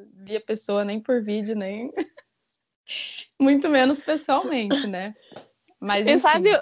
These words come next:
Speaker 2: o que é, o que é melhor dessa história? A
Speaker 1: O
Speaker 2: pessoa
Speaker 1: quê?
Speaker 2: vai ouvir esse podcast.
Speaker 1: Vai. <laughs>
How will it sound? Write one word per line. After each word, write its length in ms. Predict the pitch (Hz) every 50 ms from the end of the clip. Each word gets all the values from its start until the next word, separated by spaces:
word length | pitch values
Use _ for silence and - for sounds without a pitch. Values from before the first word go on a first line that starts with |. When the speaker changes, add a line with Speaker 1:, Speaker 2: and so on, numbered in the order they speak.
| -
Speaker 2:
o 100 | - 262
que 140 | 262 - 330
é, 140 | 285 - -
o 100 | 262 277
que 120 | 254 320
é 40 | 285
melhor 340 | 254 247 262 247 247 240 247 247
dessa 180 | 311 - -
história? 540 | 233 _ - 226 240 247 247 226 202 196 - _ _ _ _ _ _ _ _ _ _ _ _ _ _ _ _ _ _ _ _ -
A 80 | 214
Speaker 1:
O 40 | 208
Speaker 2:
pessoa 300 | - 320 339 - 247 233
Speaker 1:
quê? 40 | 214
Speaker 2:
vai 160 | 339 320 - 349
ouvir 380 | 359 370 403 302 277 339 349
esse 200 | 370 494 - 523
podcast. 880 | 466 _ - 370 330 453 440 - 415 339 294 427 339 - _ - - 226 233 220
Speaker 1:
Vai. 460 | 208 208 196 190 170 - - - -
<laughs> 100 | 330 339